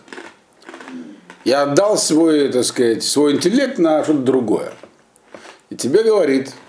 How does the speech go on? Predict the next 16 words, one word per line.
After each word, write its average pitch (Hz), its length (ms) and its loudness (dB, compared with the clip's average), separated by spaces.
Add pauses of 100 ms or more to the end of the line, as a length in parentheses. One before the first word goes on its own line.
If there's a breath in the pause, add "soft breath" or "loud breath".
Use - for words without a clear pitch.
(180)
э, - 160 -14 (600)
э, 110 580 2 (360)
царь 123 220 2
Шломо, 120 480 2 (1400 soft breath)
значит, 107 220 0
что 180 160 2
касается 143 840 0 (360)
Ашема, 110 560 0 (420)
которому 110 400 0
ты 117 140 0
как 104 160 0
бы 98 80 2
обещал 95 540 -2 (100)
служить 110 440 0
ему, 90 200 -4
э, - 340 -10